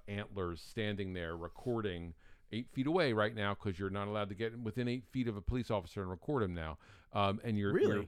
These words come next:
Speaker 1: you're, yeah, like, there's, that's
Speaker 2: Oh.
Speaker 1: sti-, well, not everywhere, but that's
Speaker 2: Sure, sure,
Speaker 1: the,
Speaker 2: sure.
Speaker 1: that law's being passed
Speaker 2: Oh, my
Speaker 1: around the
Speaker 2: goodness.
Speaker 1: country. So you have, like, you have to stay back, um, but you're recording it, and the person's laying there on the ground, or the person's being punched, or the person's whatever,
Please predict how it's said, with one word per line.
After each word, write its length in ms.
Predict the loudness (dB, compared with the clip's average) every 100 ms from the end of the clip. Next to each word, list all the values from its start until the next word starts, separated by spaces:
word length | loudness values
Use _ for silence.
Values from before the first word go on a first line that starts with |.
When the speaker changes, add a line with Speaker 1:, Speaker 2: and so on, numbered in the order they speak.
| -6
Speaker 1:
you're, 240 | -6 -4
yeah, 0 |
like, 220 | -4 -6 -6
there's, 280 | -8 -8 -8
that's 220 | -6 -4
Speaker 2:
Oh. 160 | -4 -6
Speaker 1:
sti-, 200 | -6 -8
well, 120 | -4 -4
not 180 | -4
everywhere, 440 | -4 -4 -4 -6 -8
but 160 | -8
that's 160 | -6 -2
Speaker 2:
Sure, 140 | -2
sure, 140 | -2 -4
Speaker 1:
the, 60 |
Speaker 2:
sure. 100 | -4
Speaker 1:
that 120 | -6 -4
law's 300 | -2 -2 -2
being 280 | -6 -8 -8
passed 480 | -8 -8 -8 -10 -14
Speaker 2:
Oh, 80 | -10
my 80 | -8
Speaker 1:
around 200 | -8 -8
the 80 | -8
Speaker 2:
goodness. 80 | -8
Speaker 1:
country. 360 | -10 -10 -12 -12 -20 -20 -6
So 140 | -2
you 140 | -2 -2
have, 220 | -2 -4 -6
like, 200 | -6 -6 -12 -14
you 160 | -8 -4
have 140 | -6
to 60 | -8
stay 180 | -4 -2
back, 480 | 0 0 0 -4 -18 -20 -20 -20 _
um, 440 | 0 2 2 0 -2
but 140 | -2 0
you're 140 | 2
recording 520 | 2 2 0 2 0
it, 160 | -4 -6
and 120 | -4 -4
the 40 |
person's 440 | -4 -6 -4 -8 -6
laying 180 | -2 2
there 120 | 2
on 80 | 0
the 80 |
ground, 340 | 0 0 0 -2
or 60 |
the 80 | -6
person's 440 | -6 -6 -6 -6 -6
being 260 | -4 -4
punched, 360 | -4 -6 -6 -6
or 60 | -8
the 100 | -8
person's 500 | -6 -6 -4 -6 -4
whatever, 600 | -4 -2 -2 -4 -10